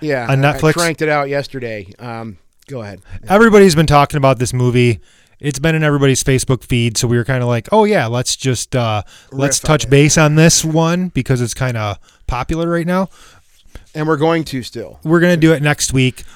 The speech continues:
Speaker 2: Unfortunately, Miss Mara is sick this week, so we're
Speaker 1: She's
Speaker 2: just
Speaker 1: not
Speaker 2: kinda,
Speaker 1: feeling well.
Speaker 2: we're kinda flying off the cuff tonight.
Speaker 1: Yeah, um, we were just gonna cancel it, I guess. That was the idea. I was, like,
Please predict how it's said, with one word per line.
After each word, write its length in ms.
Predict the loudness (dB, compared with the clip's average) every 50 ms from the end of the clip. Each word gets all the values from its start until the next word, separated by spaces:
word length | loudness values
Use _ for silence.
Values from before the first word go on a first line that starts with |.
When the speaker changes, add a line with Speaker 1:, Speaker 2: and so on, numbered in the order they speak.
| -16 _
Speaker 2:
Unfortunately, 680 | -6 -6 -6 -2 0 0 0 0 0 -2 -4 -2 -2 0
Miss 240 | 0 -2 -2 -2 -2
Mara 420 | -2 -2 -2 -2 -2 -2 -2 -4 -4
is 380 | -4 -2 -2 -2 -2 -4 -8 -12 -16 _
sick 320 | -12 -10 -8 -6 -8 -6 -6
this 240 | -6 -4 -4 -2
week, 300 | -2 -2 -4 -4 -8 -14 -20 -20 -20 _ _ _
so 480 | -14 -6 -2 0 0 2 0 0 -2 -4 _ _ _ _ _ _ _ _ _ _ -4
we're 140 | -4 -2 0
Speaker 1:
She's 80 | 0 -2 -2
Speaker 2:
just 40 | -2
Speaker 1:
not 100 | -4 -4
Speaker 2:
kinda, 180 | -4 -4 -4 -6
Speaker 1:
feeling 200 | -6 -8 -12 -16
well. 260 | -16 -16 -18 -18 -20 _ _ -8
Speaker 2:
we're 100 | -6 -4
kinda 220 | -2 -2 0 -2
flying 400 | -2 -2 0 0 2 2 2 0
off 220 | 0 -2 -2 -4 -6
the 80 | -8
cuff 260 | -6 -6 -6 -6 -4 -6
tonight. 400 | -6 -6 -6 -6 -8 -10 -14 -18 _ -20 -20 _ _
Speaker 1:
Yeah, 600 | 0 2 4 4 2 0 -2 -4 -2 -2 -2 -2
um, 140 | -4 -8 _ _ _ _ _ _ _ _ _ _ _ _ -12
we 140 | -8 -6 -6
were 100 | -4 -4
just 220 | -4 -4 -2 -2
gonna 180 | -4 -6 -6 -8
cancel 480 | -8 -6 -6 -6 -6 -8 -10 -14 -14
it, 80 | -16 -16
I 120 | -18 -18
guess. 340 | -18 -18 -20 -18 -16 -16 -14
That 140 | -12 -10 -10
was 140 | -12 -12 -12
the 120 | -12 -10 -10
idea. 380 | -10 -8 -6 -6 -6 -6 -6
I 160 | -8 -8 -8
was, 200 | -6 -6 -6 -6
like, 240 | -6 -6 -8 -8 -10